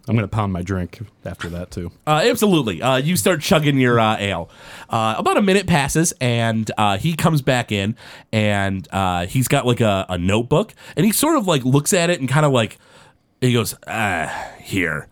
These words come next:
Speaker 2: And he just points it in, uh, your guys' faces, like, in between the three of you. And you see, uh, uh, there's a, uh,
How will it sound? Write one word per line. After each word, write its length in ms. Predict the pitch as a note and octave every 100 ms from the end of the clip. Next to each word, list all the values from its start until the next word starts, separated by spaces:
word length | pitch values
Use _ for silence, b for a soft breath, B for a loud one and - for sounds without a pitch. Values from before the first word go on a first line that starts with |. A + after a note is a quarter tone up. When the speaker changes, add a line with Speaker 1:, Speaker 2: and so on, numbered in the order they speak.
| -
Speaker 2:
And 80 | B2
he 60 |
just 160 | A#2+ -
points 300 | - B2+ A2
it 80 | A2+
in, 200 | G#2 G2+
uh, 120 | F#2
your 220 | G2 G2 G2+
guys' 340 | G#2+ F2+ F#2
faces, 380 | - F2 F#2 D#2+
like, 140 | G2
in 100 | A#2
between 280 | G#2 - G2
the 80 | E2+
three 260 | - F2+ F2
of 80 | D#2+
you. 200 | E2 D#2 B B B
And 160 | A#2 A#2+
you 200 | C3+ E3+
see, 420 | - C#3+ C3 A#2 -
uh, 520 | G#2 G2 F#2 F2+ F2 -
uh, 300 | F2 E2+ D#2+ E2
there's 300 | G2+ G2 F#2+
a, 220 | F#2 F2
uh, 300 | D#2 D2